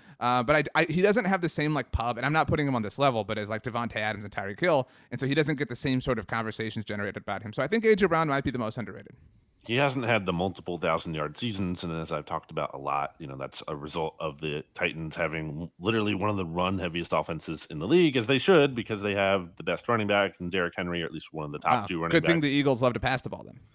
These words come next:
Speaker 2: Well, I mean, I do think they're gonna pass more than they did last year, at least at the end of the year. I mean, that's, that's what they wanna be. Like, that's not a question.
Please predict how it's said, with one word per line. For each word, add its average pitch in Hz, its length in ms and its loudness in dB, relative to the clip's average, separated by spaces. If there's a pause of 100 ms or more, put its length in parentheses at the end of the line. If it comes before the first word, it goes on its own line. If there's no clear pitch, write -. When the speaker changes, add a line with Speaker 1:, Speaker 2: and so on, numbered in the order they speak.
(380)
Speaker 2:
Well, 123 220 8
I 147 80 8
mean, 123 260 2
I 113 120 2
do 117 160 -2
think 117 240 -2
they're 107 100 0
gonna 98 180 0
pass 95 280 2
more 87 160 -2
than 87 140 -4
they 85 100 -2
did 85 160 -4
last 82 260 0
year, 95 460 0
at 85 40 -6
least 85 200 -6
at 80 40 -14
the 82 120 -6
end 101 100 -2
of 90 80 -4
the 85 80 -4
year. 78 180 -4
I 101 60 -4
mean, 92 140 -4
that's, 95 320 -4
that's 127 120 0
what 165 60 2
they 156 100 6
wanna 170 140 4
be. 160 280 2
Like, 95 160 -6
that's 131 200 0
not 131 280 4 (180)
a 95 80 -10
question. 104 640 0